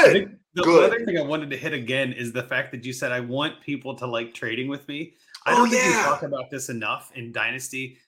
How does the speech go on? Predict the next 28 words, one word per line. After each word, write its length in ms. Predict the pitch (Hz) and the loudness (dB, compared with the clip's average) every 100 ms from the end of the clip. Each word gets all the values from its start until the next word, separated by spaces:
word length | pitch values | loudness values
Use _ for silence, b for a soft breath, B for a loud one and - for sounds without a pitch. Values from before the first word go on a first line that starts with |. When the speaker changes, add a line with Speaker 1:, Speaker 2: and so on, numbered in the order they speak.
| - | -8
Speaker 1:
There's 200 | 151 151 | -6 -4
so 140 | 170 160 | -2 0
much 240 | 165 - | -2 -2
talk. 220 | 156 147 156 | -2 -2 0
I 100 | 165 | -2
know 100 | 196 | 0
you, 260 | 220 160 127 - | -2 -4 -10 -10
you 120 | 170 | -2
brought 180 | 190 185 | 0 2
it 60 | 156 | 0
up 120 | 147 | -4
with 100 | 127 | -4
Rocky, 340 | 139 139 139 127 | -2 -2 -2 -12
with 160 | 123 | -8
Russ. 300 | 127 127 - | -4 -2 -2
I 40 | 123 | -6
know 100 | 135 | -6
you 160 | 135 | -6
talked 260 | 139 127 127 | -6 -6 -6
about 140 | 120 | -10
it 80 | 113 | -10
a 40 | |
couple 180 | 131 123 | -12 -14
of 80 | - | -10
times 300 | 123 120 117 | -8 -8 -12
where 80 | 123 | -16
it's 140 | 117 | -14
like 180 | 123 | -14